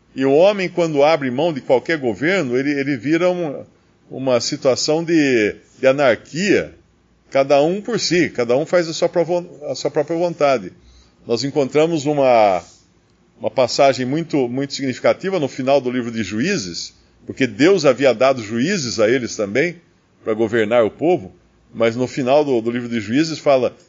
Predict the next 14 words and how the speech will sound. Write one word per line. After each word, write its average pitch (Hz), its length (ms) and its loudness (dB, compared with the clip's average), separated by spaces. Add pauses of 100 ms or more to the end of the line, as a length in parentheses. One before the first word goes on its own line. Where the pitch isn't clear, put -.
(120)
não 135 220 0
havia 135 340 2
rei 123 580 2
em 117 140 -6
Israel, 101 460 0 (340)
cada 123 240 2
um 151 80 -2
fazia 160 300 0
a - 20 -4
sua 156 160 0
vontade, 139 560 0
sua 113 140 -6
própria 120 280 -4
vontade. 120 500 -4